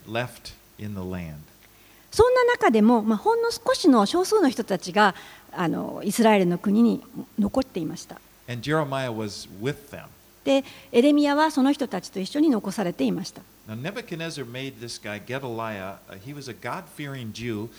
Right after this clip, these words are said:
Speaker 1: and Nebuchadnezzar appointed him to be governor of, of the, of the area.
Speaker 2: ネブカデネザル王は、あの、ユダヤ人を、あの、の中で神様を恐れている、あの、ゲダルヤという人を、あの、立てまして、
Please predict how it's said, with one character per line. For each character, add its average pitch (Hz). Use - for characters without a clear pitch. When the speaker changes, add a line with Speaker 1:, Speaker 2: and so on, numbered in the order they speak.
Speaker 1:
and 131
Nebuchadnezzar 151
appointed 123
him 143
to 113
be 104
governor 107
of, 95
of 95
the, 92
of 92
the 90
area. 82
Speaker 2:
ネ 254
ブ 311
カ 339
デ 349
ネ 330
ザ 320
ル 330
王 214
は、 226
あ 208
の、 190
ユ 240
ダ 330
ヤ 440
人 277
を、 196
あ 208
の、 180
の 214
中 233
で 165
神 294
様 220
を 180
恐 240
れ 226
て 180
い 165
る、 202
あ 196
の、 175
ゲ 202
ダ 339
ル 427
ヤ 392
と 359
い 330
う 330
人 285
を、 226
あ 185
の、 175
立 -
て 254
ま 240
し -
て、 175